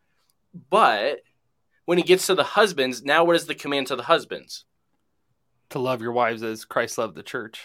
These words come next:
Speaker 1: Husbands, love your wives. The desire for her husband is now actually going to be returned.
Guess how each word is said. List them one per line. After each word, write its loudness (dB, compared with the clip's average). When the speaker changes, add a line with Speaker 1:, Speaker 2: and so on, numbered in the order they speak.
Speaker 1:
Husbands, 2
love 4
your 0
wives. 6
The 6
desire 6
for 2
her 2
husband 0
is -4
now 4
actually -2
going -6
to -8
be -12
returned. -10